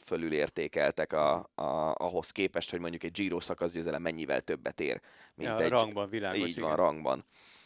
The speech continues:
Speaker 1: Szóval, ö, ez kellett, azt hiszem, Barnának, hogy, hogy egy olyan csapatba kerüljön, ahol ilyen versenyeken megkapja a lehetőséget, és ez tök jó, hogy, hogy most itt tartunk. És mondom, már a múlt héten, most még, ö, kedden jön ki a világranglista, most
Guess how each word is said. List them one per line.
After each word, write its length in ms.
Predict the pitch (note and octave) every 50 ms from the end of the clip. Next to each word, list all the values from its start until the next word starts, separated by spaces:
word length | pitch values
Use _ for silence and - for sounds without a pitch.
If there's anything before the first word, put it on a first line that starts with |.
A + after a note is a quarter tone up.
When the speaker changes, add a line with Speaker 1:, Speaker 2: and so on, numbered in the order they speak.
| - _
Speaker 1:
Szóval, 380 | - B2 B2 B2+ C3+ C#3 C#3+ C#3+
ö, 300 | C#3+ D3 D3+ D3+ D3+ D3+ - - - - - _ - - - - - - - _ - - - -
ez 220 | C3+ C3 G#2+ -
kellett, 400 | - A#2+ A2 G#2 G2+ G2 - -
azt 120 | G#2 -
hiszem, 260 | - G#2+ - A2 G#2+ G#2
Barnának, 460 | G2+ G2 F#2 F2+ F#2 F2+ F2+ G2 -
hogy, 220 | G2+ G2 - - _
hogy 120 | - F#2+ G2
egy 120 | G2 F#2+
olyan 180 | G2 F2 D#2 -
csapatba 360 | - G2 - F#2 F2 E2+ F2
kerüljön, 380 | - G2 F#2+ F#2+ G2+ G#2 G2+ G2
ahol 380 | G2 G2+ G2+ G2 F#2+ F#2+ - -
ilyen 260 | - F2 D2+ C2 C#2+
versenyeken 520 | E2 E2 E2 - - F2 D#2+ - - E2 C#2+
megkapja 420 | A#1 A1+ - - - - - B1+
a 20 | B1+
lehetőséget, 720 | C2 B1 B1 - - D#2+ D2 - - F#2 F2 - - - -
és 120 | - -
ez 140 | - - -
tök 220 | - - - -
jó, 120 | - D2+ -
hogy, 300 | - E2+ F2+ - - - _ _
hogy 140 | _ F#2 F#2
most 240 | F2 F2 - - -
itt 120 | F#2+ -
tartunk. 460 | - G#2 G#2+ A#2 - - B2+ B2+ C3 - - - - - - _ _
És 100 | - -
mondom, 260 | - G#2+ G2+ G2+ F#2+ F#2+
már 160 | F#2+ G2 F#2+
a 60 | G2
múlt 300 | G2+ G#2 G2+ G2 G2 -
héten, 260 | G#2 F#2 - - F2+
most 200 | F#2 F#2+ - -
még, 180 | G2 F#2 F2+ F#2
ö, 120 | F#2 F2+
kedden 500 | - - - G#2 G2+ F#2 F2 F2 E2+ F2
jön 160 | F2 E2+ E2+ F2+
ki 120 | - F#2
a 40 | F2
világranglista, 680 | F2+ F2+ F#2 F#2+ F#2 F#2 F#2+ G2 G2 G2 - - F#2+
most 200 | F#2 F2 - -